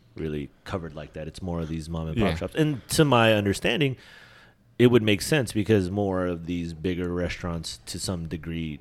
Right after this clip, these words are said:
Speaker 1: you know, would have a, a windfall in terms of, you know, money at other
Speaker 2: Mm-hmm.
Speaker 1: businesses. I mean, I'm assuming some, I, and I don't know for sure.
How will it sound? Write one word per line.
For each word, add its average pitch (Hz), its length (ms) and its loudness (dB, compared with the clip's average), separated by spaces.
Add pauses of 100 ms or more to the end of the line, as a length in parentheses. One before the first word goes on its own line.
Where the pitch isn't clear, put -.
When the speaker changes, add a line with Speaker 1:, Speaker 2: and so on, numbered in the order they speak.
Speaker 1:
you 92 120 -8
know, 73 300 -10
would 76 400 -8
have 78 320 -6
a, 71 200 -6 (100)
a 78 100 -8
windfall 76 540 -6
in 71 160 -8
terms 76 280 -8
of, 76 340 -10
you 82 100 -6
know, 73 180 -10 (220)
money 85 500 -6 (340)
at 87 220 -2 (140)
other 85 220 -6
Speaker 2:
Mm-hmm. 101 340 -4
Speaker 1:
businesses. 101 520 0
I 123 100 -2
mean, 123 180 2
I'm 110 120 0
assuming 110 300 0
some, 127 360 0
I, 156 160 8
and 139 200 10
I 131 80 8
don't 123 140 6
know 107 140 2
for 104 160 0
sure. 80 240 -4